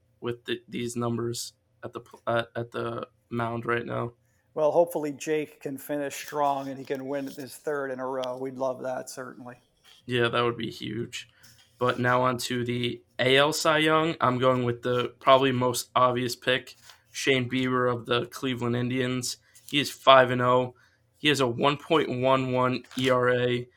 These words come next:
Speaker 1: and sixty-five strikeouts to boot. It, he's probably the best pitcher out right now.
Speaker 2: Yeah, you know, uh, K-Dog,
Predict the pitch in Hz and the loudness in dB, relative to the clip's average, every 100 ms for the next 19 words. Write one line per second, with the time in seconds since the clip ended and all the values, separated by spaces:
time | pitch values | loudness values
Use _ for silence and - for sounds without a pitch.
0 | _ - 123 120 - - 147 - 131 - | _ -6 -4 -2 -2 -2 -2 -2 -4 6
1 | 131 120 - - 123 - - - - 113 | 6 6 -2 -2 -2 -2 -6 -6 -8 -6
2 | 113 117 117 - - 131 123 131 135 120 | -2 0 -2 -8 -6 -6 -4 -4 -4 -4
3 | - - 135 123 127 120 123 120 - 117 | -10 0 2 4 2 0 0 -2 -4 -8
4 | - 117 - - 117 117 - 120 120 _ | -4 -2 0 -2 -4 -4 -4 -4 -6 _
5 | - - - - _ _ _ - - - | -20 -20 -20 -20 _ _ _ -20 -20 -20
6 | _ 151 190 208 202 - - 165 180 185 | _ 0 6 8 8 4 -4 -4 0 2
7 | 185 180 - 185 180 180 175 - 180 180 | 0 -4 -12 -8 0 0 0 -2 -4 -4
8 | 180 185 180 175 | 0 2 4 2